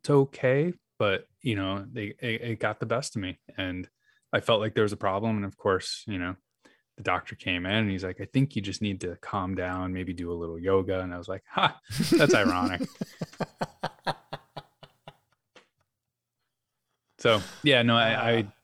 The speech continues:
Speaker 1: just let everything build and build and build and build. And I snapped. And it happens to the best of us. And I'm definitely
Speaker 2: Do you
Speaker 1: not the best of us.
Speaker 2: Do you have warning signs before it comes? Like, uh, had you felt for the week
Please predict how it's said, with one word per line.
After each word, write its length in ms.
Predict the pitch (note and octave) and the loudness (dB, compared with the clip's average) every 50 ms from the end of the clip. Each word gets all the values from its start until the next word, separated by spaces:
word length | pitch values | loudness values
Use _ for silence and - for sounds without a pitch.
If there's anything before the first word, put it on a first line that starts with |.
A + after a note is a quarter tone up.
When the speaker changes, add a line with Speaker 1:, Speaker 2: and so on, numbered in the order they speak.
| C3+ B2+ | -10 -6
Speaker 1:
just 220 | A2 A#2 - - _ - | -6 -6 -6 -6 _ 2
let 200 | B2+ A#2 A#2 A2+ | 2 2 4 4
everything 440 | A#2+ A2+ A2+ A2 - - A2+ G#2+ | 2 0 0 0 0 0 -2 0
build 300 | G2+ A2 G#2 G#2 G2+ G2+ | 0 0 2 2 0 0
and 100 | G#2+ G#2 | -2 -4
build 240 | G2 G2 F#2+ F#2+ F#2+ | -2 -2 -2 -2 -2
and 100 | F#2+ F#2+ | -4 -4
build 240 | F#2+ G2 F#2 F#2 F2+ | -4 -4 -2 -2 -4
and 100 | F#2 F2+ | -4 -4
build. 320 | F2 F#2+ G2+ A#2 B2+ C#3 - | 0 2 2 2 0 0 -4
And 100 | A#2 A2 | -6 -4
I 40 | A2 | -4
snapped. 480 | G#2+ - - D3 C#3+ - - _ - - _ _ _ _ _ - - | -4 -4 -2 -4 -4 -4 -8 _ -20 -20 _ _ _ _ _ -14 -10
And 300 | G2 F#2 F2+ F2 F2 E2 - _ _ - - - - - - - - _ _ _ - _ _ _ _ _ _ _ _ _ _ _ _ _ _ _ - | -8 -6 -6 -6 -8 -10 -12 _ _ -20 -20 -20 -20 -20 -20 -20 -20 _ _ _ -20 _ _ _ _ _ _ _ _ _ _ _ _ _ _ _ -2
it 60 | G2 | 0
happens 380 | G2 B2 B2 - B2+ A#2+ - | 2 2 4 4 4 4 2
to 60 | - C3 | 2 0
the 80 | B2 A#2 | 2 2
best 260 | C3 B2+ - - - | 2 0 0 -4 -6
of 80 | G#2+ | -6
us. 340 | G2+ F#2+ - - - - - - _ - | -8 -8 -6 -8 -8 -10 -10 -10 _ 0
And 100 | A2+ A#2 | 2 4
I'm 220 | A#2 A2+ A2+ A2+ | 6 6 6 6
definitely 420 | G#2 B2 A#2 A2 - C3+ B2+ B2 | 6 4 2 4 4 4 6 6
Speaker 2:
Do 40 | A#2+ | 8
you 60 | A#2+ | 6
Speaker 1:
not 120 | A#2 A2+ - | 6 4 2
the 80 | - | 0
best 260 | A2 B2 A2+ - - - | 2 2 0 0 -2 -4
of 80 | F#2+ | -6
us. 320 | F#2 F2 - - - - - _ _ _ _ _ _ _ _ _ _ _ _ _ _ _ _ - | -6 -8 -6 -8 -8 -8 -10 _ _ _ _ _ _ _ _ _ _ _ _ _ _ _ _ -12
Speaker 2:
Do 120 | - D3 C#3 | -8 -6 -2
you 180 | D3+ G#3+ A3+ | -2 0 2
have 300 | D#3 E3 G3 G#3+ G#3+ F3+ | 2 4 2 2 2 0
warning 340 | E3 D#3+ D#3 D#3 F3 G3 F3+ | 0 0 2 2 2 0 0
signs 500 | - - F#3+ F#3 G3 G3+ G3 - - - _ _ _ | 0 2 2 2 0 -2 -4 -6 -8 -10 _ _ _
before 340 | - C3 - D#3 D#3 D3+ - | -10 -6 -2 0 0 0 0
it 80 | D3+ | 0
comes? 320 | - C3+ C#3 D3+ D#3+ D#3 - | -2 -2 0 0 0 0 0
Like, 200 | C#3 A#2 G#2 - | 0 0 0 -2
uh, 180 | - D3+ - - - - _ - | -4 -4 -4 -6 -10 -12 _ -4
had 240 | A#2 C3+ C3+ A#2 | -2 -2 0 0
you 80 | B2+ C#3 | -2 -4
felt 380 | - - C3 B2 C#3 C3+ - _ _ _ _ _ | -2 0 0 0 0 -2 -4 _ _ _ _ _
for 300 | C3 B2 A#2+ A#2 A2+ A#2 A2 | 0 2 2 2 0 -2 -4
the 120 | - A#2 | -6 -6
week 420 | F#2+ G#2 A2 A#2+ A#2 - - - | -4 -4 -4 -4 -4 -6 -10 -12